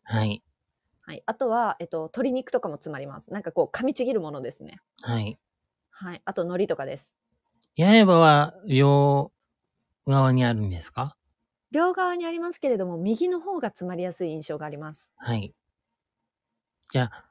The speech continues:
Speaker 1: に詰まりそうなものの時は、まず左で噛むっていうのはどうでしょう？
Speaker 2: はい。あ。え、でもあの、ちょっと先生、一つ気になるんですけれども、
Speaker 1: はい。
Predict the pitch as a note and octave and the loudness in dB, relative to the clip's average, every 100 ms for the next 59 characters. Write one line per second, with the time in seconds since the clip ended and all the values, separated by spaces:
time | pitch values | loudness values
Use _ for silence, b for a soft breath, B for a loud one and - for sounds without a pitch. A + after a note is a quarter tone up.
0 | B _ _ _ _ _ _ - - A3 | B _ _ _ _ _ _ -18 -2 6
1 | A3+ F#3+ E3+ D3 C#3+ C3 D3+ D#3+ D#3 C#3 | 6 6 4 4 4 2 2 2 4 4
2 | B2+ C3+ C3+ C3 A#2 A#2+ - C3+ C3+ C#3 | 4 4 4 2 -2 -6 -2 0 2 4
3 | C3 C3+ B2+ C3+ C3+ B2+ G#2 - C3 B2+ | 4 2 2 2 4 2 0 -4 2 4
4 | B2 A#2+ A#2+ A#2 C3 C3 G#2+ G#2+ G2+ G2 | 4 2 -2 -2 2 2 2 0 -2 -2
5 | F#2+ G2+ F#2 - B B B B _ _ | -2 -4 -4 -8 B B B B _ _
6 | _ _ _ _ _ _ _ _ _ A3+ | _ _ _ _ _ _ _ _ _ -10
7 | - _ _ _ _ _ _ A#3 A3+ G3 | -10 _ _ _ _ _ _ 0 0 0
8 | F#3+ F#3 b b - D#4+ A3 A3+ A3 A3+ | -4 -6 b b -10 -8 -6 -6 -6 -6
9 | - B3 - G#3 G#3+ A3+ G3+ G3 F3+ E3 | -6 -8 -6 -4 -4 -4 -4 -6 -6 -6
10 | D#3+ F3 G3 B2 G#2+ | -8 -8 -6 -6 -8